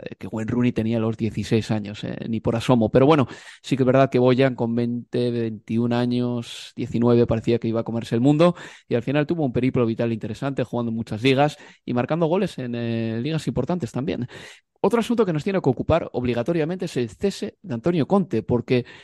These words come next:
tras el empate del Tottenham ante el Southampton por tres a tres, de aquella manera, con el Southampton logrando la igualada in extremis en los últimos minutos y el Tottenham dilapidando una ventaja más que considerable,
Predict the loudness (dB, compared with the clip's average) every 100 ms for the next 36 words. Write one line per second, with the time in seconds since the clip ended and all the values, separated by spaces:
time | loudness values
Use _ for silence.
0 | _ -4 -2 2 0 2 0 0 -6 -6
1 | -6 -4 0 0 0 0 2 0 0 0
2 | 0 0 0 0 0 0 0 0 -2 0
3 | -2 -2 -2 0 0 0 0 0 -2 -6
4 | -8 -8 -2 0 2 0 2 4 4 6
5 | 2 2 -6 -12 -2 0 2 6 6 6
6 | 0 -4 -6 -6 -6 -2 0 2 2 0
7 | -2 -4 -2 0 0 2 4 4 4 0
8 | -2 -2 -2 -2 -4 -2 -2 -2 -2 2
9 | 2 2 -2 -4 -8 -6 -8 -10 -8 -6
10 | -4 -2 -2 2 4 6 8 6